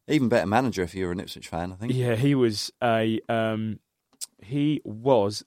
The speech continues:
Speaker 2: Gazza's original mentor at Newcastle.
Speaker 1: Ah.
Speaker 2: So I think he, he when, when Gazza sort of got him a team, I believe Glenn Roeder was Newcastle captain, and he basically, you know, arm round the shoulder and saw that he was
Speaker 1: Fishing rod and a
Speaker 2: saw, <laughs>
Speaker 1: sandwich, yeah.
Speaker 2: Yes, fishing rod,
Speaker 1: Yeah.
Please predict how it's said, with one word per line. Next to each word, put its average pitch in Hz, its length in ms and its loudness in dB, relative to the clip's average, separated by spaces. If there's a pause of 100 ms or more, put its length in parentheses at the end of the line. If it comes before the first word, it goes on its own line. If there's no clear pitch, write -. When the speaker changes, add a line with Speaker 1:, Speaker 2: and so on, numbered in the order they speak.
(140)
Speaker 2:
Gazza's 107 600 2 (180)
original 113 540 2
mentor 113 680 0 (100)
at 113 280 0
Newcastle. 123 520 0 (760)
Speaker 1:
Ah. 127 540 -8
Speaker 2:
So 127 140 2
I - 20 4
think 120 240 -2
he, 123 240 2
he 123 320 0
when, 123 200 2
when 117 180 -2
Gazza 117 280 6
sort 104 180 -2
of 101 60 -6
got 110 140 2
him 107 80 -2
a 104 60 -2
team, 110 260 0
I 104 40 -2
believe 110 260 -2
Glenn 110 200 0
Roeder 110 220 2
was 101 140 -2
Newcastle 104 460 -2
captain, 98 480 -4 (460)
and 107 140 0
he 104 100 0
basically, 98 480 0
you 98 240 -6
know, 95 160 -6
arm 101 260 -4
round 101 160 -4
the 95 40 -8
shoulder 101 500 -2
and 98 200 -8
saw 95 280 -2
that 95 120 -2
he 98 60 -4
was 98 100 -4
Speaker 1:
Fishing 101 220 0
rod 98 200 4
and 98 60 -2
a - 20 0
Speaker 2:
saw, 110 120 2
<laughs> 104 40 2
Speaker 1:
sandwich, 98 400 2
yeah. 160 80 6
Speaker 2:
Yes, 131 400 0 (180)
fishing 120 260 0
rod, 113 140 0
Speaker 1:
Yeah. 117 100 0